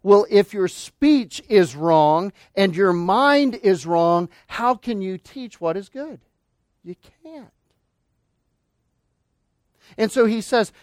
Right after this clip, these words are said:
"Teach what is good, instruct, be engaged in, in shaping the next generation." Literally, it is advice or encouragement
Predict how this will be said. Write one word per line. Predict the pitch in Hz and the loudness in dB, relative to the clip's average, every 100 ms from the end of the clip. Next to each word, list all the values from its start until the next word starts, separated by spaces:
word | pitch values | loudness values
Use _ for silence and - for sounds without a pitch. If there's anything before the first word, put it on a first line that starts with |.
| _ _ | _ _
"Teach | - - 285 262 - | -16 -6 -4 -6 0
what | 247 240 | 0 0
is | 185 | -6
good, | 170 285 254 180 _ - | -6 0 0 0 _ -10
instruct, | 208 - 214 202 - - 277 294 269 214 - - - - _ _ _ _ _ _ _ _ _ _ _ _ _ _ _ | -8 -2 -2 -2 -8 -10 -2 0 2 0 -4 -20 -20 -20 _ _ _ _ _ _ _ _ _ _ _ _ _ _ _
be | 254 269 | 2 2
engaged | 226 233 269 277 196 247 | 4 6 6 4 -6 -6
in, | 220 208 | -6 -4
in | 214 214 180 _ _ _ _ _ _ | -4 -4 -6 _ _ _ _ _ _
shaping | - - 269 277 285 233 202 185 - | -16 -4 4 4 4 -4 -4 -6 -6
the | 165 220 | -2 -2
next | 214 247 240 - | 0 -2 -4 -14
generation." | 156 180 226 202 170 202 - 196 165 | -10 -6 -2 -2 0 -2 -2 -8 0
Literally, | 190 214 202 175 175 | 2 4 4 2 2
it | 175 | 0
is | 175 165 | 0 -4
advice | 156 165 180 214 208 | -6 -2 0 -2 -4
or | 220 180 | -8 -8
encouragement | 165 - 233 220 202 170 170 | -10 -12 -10 -10 -10 -12 -14